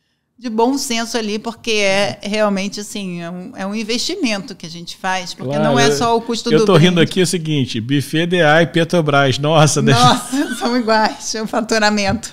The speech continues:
Speaker 1: anual.
Speaker 2: É, porque é tudo verba, né? Não tem, a, o for-, a, o modelo é o mesmo, né? Não,
Speaker 1: É,
Speaker 2: concorda, não?
Speaker 1: é.
Speaker 2: Você cria um
Speaker 1: De-
Speaker 2: projeto, né? O alcance que você vai ter que colocar, a distribuição e o orçamento, né? Não tem muito pra onde
Speaker 1: Isso.
Speaker 2: ir.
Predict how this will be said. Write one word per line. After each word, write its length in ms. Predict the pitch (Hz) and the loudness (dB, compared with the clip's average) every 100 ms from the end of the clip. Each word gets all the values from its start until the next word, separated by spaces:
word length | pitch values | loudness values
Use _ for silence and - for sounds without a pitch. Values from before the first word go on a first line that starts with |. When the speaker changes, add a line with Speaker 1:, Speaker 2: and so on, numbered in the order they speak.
| 240 | -8
Speaker 1:
anual. 520 | 202 196 190 175 208 - 220 - | -6 -6 -8 -10 -14 -12 -10 -6
Speaker 2:
É, 160 | 403 233 | -2 -2
porque 400 | - 208 233 247 | 0 2 2 2
é 180 | 277 339 | 0 0
tudo 260 | 226 381 349 | 2 4 6
verba, 400 | 294 220 196 185 | 6 6 6 6
né? 220 | 185 156 | 4 4
Não 120 | 175 | 2
tem, 560 | 208 226 220 180 170 - | 0 0 0 -2 -6 -2
a, 140 | 165 - | -2 2
o 40 | 151 | 2
for-, 280 | 202 180 147 | 4 4 4
a, 140 | 156 | 0
o 100 | 156 156 | 0 0
modelo 320 | 160 156 269 | 0 0 0
é 60 | |
o 40 | 311 | 0
mesmo, 360 | 165 147 123 123 | 2 2 2 2
né? 220 | 180 208 _ _ _ _ _ 127 127 | 2 -2 _ _ _ _ _ -16 -14
Não, 180 | 127 131 180 | -14 -10 -6
Speaker 1:
É, 100 | 175 | 0
Speaker 2:
concorda, 360 | 180 147 127 | 4 4 4
não? 180 | 113 92 | 2 0
Speaker 1:
é. 240 | 98 - 85 | -4 -8 -8
Speaker 2:
Você 120 | - | -6
cria 220 | 156 139 135 | -2 0 0
um 40 | |
Speaker 1:
De- 60 | 131 | 2
Speaker 2:
projeto, 640 | 180 180 180 226 302 240 | 2 2 2 2 0 -2
né? 320 | 151 185 214 - | -2 0 -2 -6
O 160 | 147 135 | -4 0
alcance 440 | 131 135 139 131 | 0 0 -2 -2
que 120 | - 127 | -4 -4
você 280 | 127 135 | -2 -2
vai 140 | 123 120 | -2 -2
ter 160 | 123 | -4
que 60 | 120 | -6
colocar, 400 | 139 131 131 151 | -4 -4 0 0
a 40 | |
distribuição 920 | 143 - 139 131 127 - 143 156 233 254 | 0 -2 -2 -2 -2 -2 -2 -2 -2 -4
e 120 | 202 | -6
o 60 | 240 | -6
orçamento, 600 | 185 302 311 269 202 147 | -6 -8 -6 -6 -4 -4
né? 180 | 156 196 | -6 -6
Não 160 | 165 156 | -6 -8
tem 160 | 175 | -8
muito 200 | 170 165 | -8 -8
pra 120 | - | -8
onde 240 | 170 175 160 | -6 -4 -4
Speaker 1:
Isso. 200 | 127 | -2
Speaker 2:
ir. 60 | 131 | -4